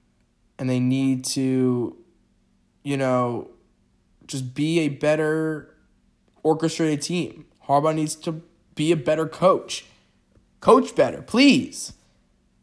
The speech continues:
Gaddis, we were, you were, he was brought in here to shape this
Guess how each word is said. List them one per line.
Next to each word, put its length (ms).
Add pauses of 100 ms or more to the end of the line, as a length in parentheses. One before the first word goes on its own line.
(120)
Gaddis, 480
we 160
were, 100
you 140
were, 220
he 100
was 120
brought 440
in 140
here 500 (800)
to 100
shape 300
this 120